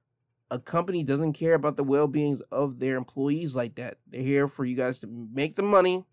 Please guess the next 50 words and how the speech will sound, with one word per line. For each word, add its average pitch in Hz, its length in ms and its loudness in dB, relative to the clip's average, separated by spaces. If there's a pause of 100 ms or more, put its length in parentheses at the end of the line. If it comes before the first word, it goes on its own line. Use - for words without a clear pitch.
and 120 100 -10
that's 123 280 -2
it. 123 160 0
Remember, 127 300 0
you 135 320 2
are 120 220 2
a - 40 -4
spoke - 440 -2
on 151 120 2
the 170 80 2
wheel. 117 340 -4 (400)
Once 127 320 -4
you 135 120 2
have 120 140 2
been 120 160 -6
rusted 160 400 2
out, 185 220 4
they'll 123 160 -6
throw 143 280 0
you 151 220 2
out 151 160 4
and 120 160 -8
replace 151 320 -4
you 147 80 -4
with 120 80 -4
another 135 320 -2
spoke 214 520 -2
so - 160 -12
that 123 260 -2
wheel 139 240 0
can 135 140 -12
constantly 127 500 -6
keep 135 240 -6
going. 160 300 2 (400)
So 113 180 -10
employees, 160 880 -4 (1040)
please 143 220 -2
look 151 160 0
after 151 240 2
yourself. 139 580 0
If 123 220 -12
you 139 200 -4
feel 143 240 0
that 127 140 -4
your 127 120 -4
job's 135 300 0
not 143 200 -2
doing 202 240 2
you 160 120 2
right, 117 240 -4